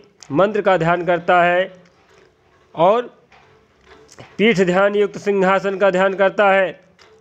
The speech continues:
कुंभक वश से जो है बीज मंत्र का स्मरण करता हुआ समर्पित करता है, उस समय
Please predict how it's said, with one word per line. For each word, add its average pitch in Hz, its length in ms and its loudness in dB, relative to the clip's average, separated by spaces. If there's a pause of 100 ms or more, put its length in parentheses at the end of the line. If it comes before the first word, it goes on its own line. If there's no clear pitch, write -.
कुंभक 180 500 0 (540)
वश 175 360 -2 (260)
से 185 220 0
जो 175 140 2
है 180 180 0
बीज 190 280 -6 (480)
मंत्र 214 360 0
का 220 160 2 (420)
स्मरण 196 300 0
करता 196 340 0
हुआ 180 300 2
समर्पित 170 460 -4
करता 180 380 2
है, 208 380 -2 (560)
उस 226 320 0
समय 214 480 0